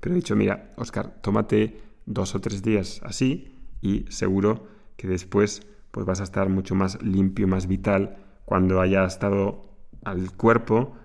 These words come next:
y a la mente esa capacidad de recuperarse". Porque la mente y el cuerpo siguen ciclos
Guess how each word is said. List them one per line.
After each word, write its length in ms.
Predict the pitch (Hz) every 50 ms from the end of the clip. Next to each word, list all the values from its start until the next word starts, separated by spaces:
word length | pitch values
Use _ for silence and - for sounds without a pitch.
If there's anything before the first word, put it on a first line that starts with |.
| - -
y 80 | - 107
a 20 |
la 120 | 101 95 95
mente 420 | 98 98 101 - 107 110 113 -
esa 220 | 110 - - 101
capacidad 640 | - 98 95 - 98 - - 95 92 95 98 101 - - - - - - - - -
de 580 | 123 92 95 95 104 113 - - - - - - - -
recuperarse". 840 | - 110 - - - 110 98 90 175 - 98 90 - - - - - - -
Porque 220 | - - - - 101
la 120 | 98 95
mente 320 | 101 110 113 113 113 113 117
y 40 |
el 80 | 107 104
cuerpo 360 | - 120 113 113 - - 120
siguen 340 | - - 113 110 113 120 117
ciclos 640 | - - 139 127 - 110 95 92 95 - - -